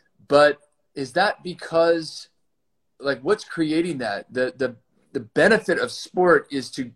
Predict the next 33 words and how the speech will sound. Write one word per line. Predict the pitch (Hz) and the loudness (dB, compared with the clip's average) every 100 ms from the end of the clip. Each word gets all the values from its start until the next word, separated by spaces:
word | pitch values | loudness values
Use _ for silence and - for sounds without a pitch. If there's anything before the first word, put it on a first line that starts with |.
| - | -12
to | 127 | -10
grow | 117 113 117 143 160 175 170 | -8 2 6 8 8 6 0
leaders, | - 120 135 170 120 104 | -4 0 2 6 4 4
and | 120 | 4
our | 139 | 4
world | 120 127 160 120 | 4 4 2 2
desperately | 131 143 160 135 131 | -2 -2 -4 -6 -6
needs | 117 123 120 113 | -4 -4 -6 -6
leaders. | 117 135 110 95 - - _ | 0 0 0 -6 -14 -18 _
So | - - | -8 -2
we | 139 | 0
need | 170 175 | 2 0
to | 123 | -2
fight | - - 165 143 - _ _ _ _ | 0 4 4 2 -4 _ _ _ _
for | _ - 135 131 | _ -2 4 4
the | 131 | 2
development | 120 123 113 131 156 127 123 123 | -2 -4 2 4 4 -2 -8 -8
of, | - 117 113 - | -8 -8 -8 -8
of | 123 110 | -8 -8
sports | - - 160 170 170 - | -12 -8 0 0 -2 -8
and | 135 123 | -8 -8
inclusion | 127 120 113 147 214 220 117 104 120 _ _ _ _ _ | -8 -12 -8 0 0 0 -6 -8 -12 _ _ _ _ _
so | - 160 143 | 0 2 4
that | 147 156 156 | 4 2 -2
we | 143 | -6
can | 143 151 | -10 -12
develop | 135 127 151 139 | -8 -4 -4 -4
more | 123 135 | -6 -6
leaders | 135 135 113 | -6 -6 -8
and | 117 | -6
better | 113 110 | -4 -4
leaders. | 113 113 95 - - | -6 -8 -10 -12 -14
Um, | 110 104 101 98 | -8 -8 -6 -10